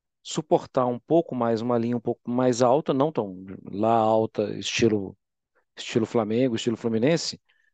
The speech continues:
pra, porque tem melhor recuperação, e acho que vão melhor na, na bola alta na área, ainda que sem a mesma qualidade de um Cuesta em,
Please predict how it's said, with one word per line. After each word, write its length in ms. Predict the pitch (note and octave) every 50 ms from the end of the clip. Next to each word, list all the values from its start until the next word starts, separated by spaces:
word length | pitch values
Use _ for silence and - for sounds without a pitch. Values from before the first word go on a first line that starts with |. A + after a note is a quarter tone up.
| _ _ _ -
pra, 420 | B2 B2 B2 B2+ C3 C3+ C3+ C3+
porque 220 | - - - - C#3
tem 160 | - - C#3
melhor 280 | C#3 C#3 C3 C#3 C#3 C3+
recuperação, 880 | C#3 - - - D3+ D#3+ D#3+ - - - C3 C3 B2 A#2 G#2 G2+ G#2+ G#2
e 460 | A2 A2 A2 A2+ A2+ A#2 A#2 A#2 A#2+ A#2+
acho 340 | A#2+ A#2 A#2+ A#2 - -
que 120 | - - E3
vão 180 | D3 D#3 D#3
melhor 400 | D#3+ F3+ G3 G#3+ G3 D3+ C#3+ D3+
na, 360 | E3 F#3+ G3+ G#3 G#3 G3 F#3+ G#3
na 120 | A#3+ G#3
bola 240 | G3 G3+ G3 G#3+ A3
alta 260 | G#3 F#3 F#3 - G#3+
na 100 | A#3 A#3
área, 320 | G3 D#3+ C#3 A#2+ A2 G#2+ -
ainda 300 | - D3 C3+ C3 C#3 D#3
que 120 | - -
sem 240 | - - - D3 D3
a 60 | D#3+
mesma 260 | E3 D#3+ D#3+ D#3+ F3
qualidade 480 | - F#3 F#3 F3+ D#3+ C#3+ C3+ C#3 D3 D3+
de 120 | D#3 F#3
um 60 | F#3+ F#3+
Cuesta 440 | - - D3 D3 D3+ D3+ - - F#3+
em, 380 | G3 G#3 G#3 G3+ G3 E3+ C3+